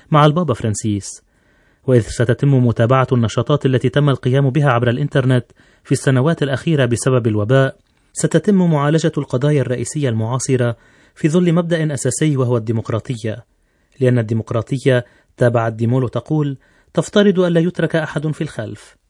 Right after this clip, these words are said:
وبالتالي تعني الاعتراف بالصحة والتعليم والعمل للجميع بغض النظر عن الظروف والمحدوديات. بهذه الطريقة فقط نكون قد أعدنا الجميع إلى الساحة. إنها المواقف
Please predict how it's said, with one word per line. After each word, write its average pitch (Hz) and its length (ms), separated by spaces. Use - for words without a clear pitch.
وبالتالي 123 600
تعني 123 240
الاعتراف 127 520
بالصحة 143 520
والتعليم 139 520
والعمل 123 480
للجميع 120 580
بغض 170 300
النظر 170 400
عن 143 120
الظروف 139 400
والمحدوديات. 123 960
بهذه 113 340
الطريقة 117 420
فقط - 440
نكون 156 300
قد 135 220
أعدنا 160 280
الجميع 139 400
إلى 110 160
الساحة. - 600
إنها 117 320
المواقف 120 580